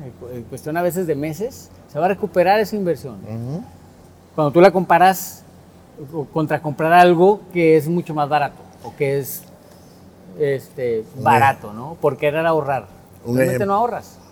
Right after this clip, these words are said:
Speaker 2: un ejemplo, nosotros, eh, estuvimos en un proyecto en, en Aruba.
Speaker 1: Y es en los productos y luego también en la manera de instalarlos.
Speaker 2: Sí.
Speaker 1: ¿Estás de acuerdo? Porque mucha gente compra el producto, pero volvemos a la misma.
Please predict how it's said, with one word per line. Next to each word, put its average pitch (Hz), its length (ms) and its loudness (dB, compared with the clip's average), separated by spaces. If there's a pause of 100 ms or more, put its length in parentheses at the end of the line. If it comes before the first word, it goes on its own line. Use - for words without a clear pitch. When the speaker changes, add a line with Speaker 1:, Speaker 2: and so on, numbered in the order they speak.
(160)
Speaker 2:
un 107 140 -8
ejemplo, 113 360 -4
nosotros, 101 640 -4
eh, 87 340 -10
estuvimos 87 500 -12
en 104 100 -10 (240)
un 98 60 -16
proyecto 92 680 -6
en, 85 220 -10 (280)
en 87 140 -14
Aruba. 85 520 -6 (260)
Speaker 1:
Y 156 80 0
es 165 140 0
en 269 100 -4
los 269 120 0
productos 196 580 -2 (380)
y 180 160 0
luego 170 240 0
también 208 280 -4
en 240 100 -8
la 226 80 -8
manera 170 320 -8
de 220 40 -8
instalarlos. 143 520 -8 (320)
Speaker 2:
Sí. - 100 -4 (640)
Speaker 1:
¿Estás 143 160 -8
de 175 40 -2
acuerdo? 190 240 -2
Porque 143 200 -10
mucha 156 200 -4
gente 208 320 0
compra 202 380 2
el 185 80 0
producto, 175 480 0 (180)
pero 127 160 4
volvemos 123 320 2
a 170 60 -8
la 202 80 -8
misma. 220 260 -6